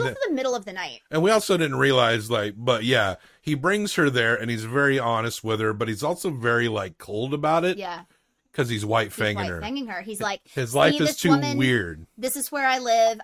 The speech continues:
Speaker 1: I'm a kept man. This is how it is."
Speaker 2: Explain what white fanging is.
Speaker 1: Okay, so white fanging is the, "I still really love you,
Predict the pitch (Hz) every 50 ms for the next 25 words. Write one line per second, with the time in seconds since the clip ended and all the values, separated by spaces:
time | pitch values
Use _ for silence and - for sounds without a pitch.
0 | _ - 240 220 226 240 247 - - 262 233 - - - 226 214 214 214 208 202
1 | 202 202 202 202 _ _ _ _ - 233 220 226 247 214 254 247 220 214 220 202
2 | 202 202 202 196 202 196 190 180 - - - - - - - - 202 226 240 247
3 | 226 196 143 131 139 131 113 110 - 123 104 104 98 95 87 82 82 73 71 76
4 | - 277 277 311 262 254 - 277 240 247 262 285 311 294 - - 294 269 269 262
5 | 240 233 226 - - 240 233 226 208 208 196 214 214 214 220 214 208 208 202 202
6 | 202 202 _ _ _ _ _ _ _ _ _ _ _ _ _ _ _ _ _ _
7 | - 240 247 247 240 - - - 262 262 269 277 254 208 202 214 233 247 247 240
8 | 240 226 202 196 196 220 226 220 254 269 294 302 302 311 311 311